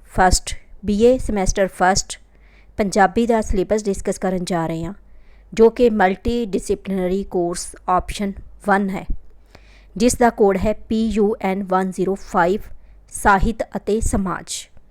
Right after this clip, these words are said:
ਜਦੋਂ ਵਿਦਿਆਰਥੀ ਤੁਸੀਂ ਆਪਣੇ ਪੇਪਰ ਦੀ ਤਿਆਰੀ ਕਰਨੀ ਹੈ, ਇਹ ਕੋਡ ਦਾ ਧਿਆਨ ਰੱਖਿਆ, ਰੱਖਣਾ ਹੈ। ਔਰ ਐਮ ਡੀ ਸੀ ਆਪਸ਼ਨ ਵਨ ਹੈ ਕਿ ਟੂ ਹੈ, ਉਸ ਦੇ according ਹੀ ਆਪਣੀ ਤਿਆਰੀ ਕਰਨੀ ਹੈ।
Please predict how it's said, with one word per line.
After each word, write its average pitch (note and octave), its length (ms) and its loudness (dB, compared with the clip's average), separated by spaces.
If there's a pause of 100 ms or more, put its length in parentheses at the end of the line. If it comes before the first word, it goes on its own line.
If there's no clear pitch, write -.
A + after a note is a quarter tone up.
(760)
ਜਦੋਂ G#3+ 220 4
ਵਿਦਿਆਰਥੀ A3+ 480 4
ਤੁਸੀਂ G#3+ 640 -2 (180)
ਆਪਣੇ G3 200 -2
ਪੇਪਰ F#3+ 280 0
ਦੀ G3 140 -4
ਤਿਆਰੀ F#3 320 -2
ਕਰਨੀ G3 400 -6
ਹੈ, A#3+ 80 -8
ਇਹ G#3+ 340 -4
ਕੋਡ F#3+ 240 0
ਦਾ G3 140 0
ਧਿਆਨ G3+ 320 -2
ਰੱਖਿਆ, F#3+ 360 -4 (160)
ਰੱਖਣਾ F#3 360 -4
ਹੈ। A#3+ 60 -8 (540)
ਔਰ F#3+ 260 6
ਐਮ G3+ 240 0
ਡੀ G3 140 0
ਸੀ G3 300 -4 (100)
ਆਪਸ਼ਨ F#3 320 -2
ਵਨ F3+ 320 -4
ਹੈ G3 100 -4
ਕਿ G#3 180 -6 (100)
ਟੂ F3+ 260 -2
ਹੈ, G3 120 -4 (380)
ਉਸ G3+ 180 0
ਦੇ G#3+ 140 4 (120)
according F#3+ 520 0
ਹੀ G3 200 -4 (100)
ਆਪਣੀ F#3+ 260 -6
ਤਿਆਰੀ E3+ 340 -2
ਕਰਨੀ E3+ 340 -4
ਹੈ। A3 160 -10